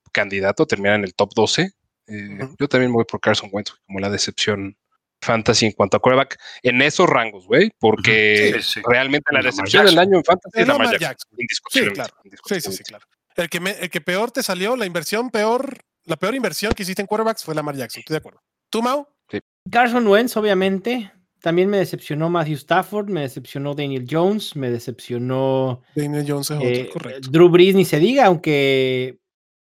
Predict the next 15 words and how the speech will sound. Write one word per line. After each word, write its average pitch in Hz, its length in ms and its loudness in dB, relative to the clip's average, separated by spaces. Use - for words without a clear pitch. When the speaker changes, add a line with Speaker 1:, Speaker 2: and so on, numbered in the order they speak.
Speaker 4:
con, 156 220 -6
por, 156 260 -8
por 156 160 -6
los 160 140 -4
juegos, 214 880 2
sus 160 200 -4
números 190 560 4
fantasy 180 340 -2
totales, 175 600 0
obviamente 175 340 2
se 156 60 -4
ven 160 160 -2
afectados, 180 480 0
pero 135 240 -4
además 143 420 -4